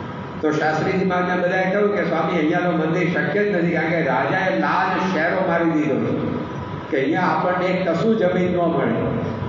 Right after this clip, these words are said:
ત્યારે શાસ્ત્રી મહારાજ પર ભાવમાં બોલી ગયા કે, "રાજ પલટો થશે, પણ મંદિર અહીંયા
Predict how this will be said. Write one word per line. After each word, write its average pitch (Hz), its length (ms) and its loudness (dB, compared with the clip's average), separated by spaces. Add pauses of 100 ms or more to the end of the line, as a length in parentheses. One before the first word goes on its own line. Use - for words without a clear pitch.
(120)
ત્યારે 156 200 0
શાસ્ત્રી 165 400 0
મહારાજ 170 260 2
પર 170 320 2
ભાવમાં 165 440 0
બોલી 190 240 4
ગયા 175 180 2
કે, 156 140 0
"રાજ 202 400 2
પલટો 196 400 2
થશે, 175 300 0 (840)
પણ 143 180 0
મંદિર 165 340 2
અહીંયા 147 360 0